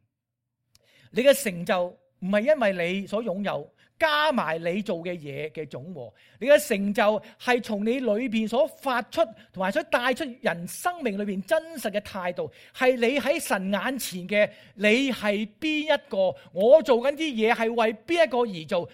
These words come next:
我嘅真誠，我熱情喺邊一度？呢個先真真正正係我哋同埋你嘅成就，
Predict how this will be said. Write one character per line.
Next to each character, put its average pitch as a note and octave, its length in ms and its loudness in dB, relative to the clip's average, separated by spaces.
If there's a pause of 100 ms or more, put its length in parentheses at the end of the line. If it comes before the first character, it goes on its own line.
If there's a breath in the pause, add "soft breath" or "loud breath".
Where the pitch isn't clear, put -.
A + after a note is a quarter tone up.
(120)
我 B3 220 2
嘅 D4 80 2
真 E4 260 4
誠， G3+ 320 -2 (140 loud breath)
我 D4+ 260 6
熱 C4 180 0
情 G#3 220 -4
喺 A3 180 0
邊 D4+ 220 2
一 C4+ 60 0
度？ A3 180 -4
呢 D4+ 160 -4
個 - 140 -6
先 D#4+ 280 -8
真 D#4 160 0
真 D4+ 100 0
正 A3+ 180 -2
正 G3+ 220 -6 (220 loud breath)
係 A3 340 0
我 F#3+ 380 -2
哋 F#3 360 -8
同 C3 100 -18
埋 D3 100 -12
你 D3+ 340 -10
嘅 D#3+ 480 -10
成 B2+ 240 -14
就， B2+ 240 -12